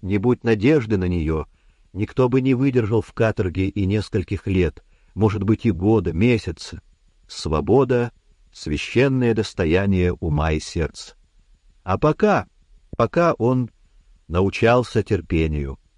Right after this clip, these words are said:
Великая спасительная сила терпения. У кого не хватает его, погибший человек.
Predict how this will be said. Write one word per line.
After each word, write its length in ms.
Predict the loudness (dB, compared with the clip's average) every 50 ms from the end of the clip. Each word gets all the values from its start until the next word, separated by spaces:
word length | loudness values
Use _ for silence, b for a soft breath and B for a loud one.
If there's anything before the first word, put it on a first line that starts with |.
| _ _ _ _ _ _ _ _ _ _ _ _ _
Великая 680 | -6 -2 0 0 2 2 2 2 0 0 0 2 2 2
спасительная 920 | 0 -4 -6 -4 -4 -4 -2 -2 -2 -2 0 0 0 0 2 2 2 0 0
сила 520 | -2 -4 -2 0 2 4 4 2 2 0 -6 _ -20 -20 _ _ _ _ _
терпения. 840 | -2 0 0 0 -2 0 2 2 2 2 0 -2 -4 -6 -8 -10 -16 _ -20 _ _ _ _ _ -20 _ _ _ _ _ _ _ _ _ _ _
У 100 | -8 -4
кого 260 | 0 2 2 4 4
не 100 | 2 2
хватает 580 | 0 0 0 0 2 2 2 2 2 2 0 0
его, 360 | -2 -2 0 0 -2 -2 -4 -8 _ _ _ _ _ _ _ _
погибший 600 | 0 0 0 2 2 0 -2 -2 -2 -4 -4 -4 -4
человек. 680 | -2 -2 0 0 0 0 -2 -4 -6 -10 -14 -20 _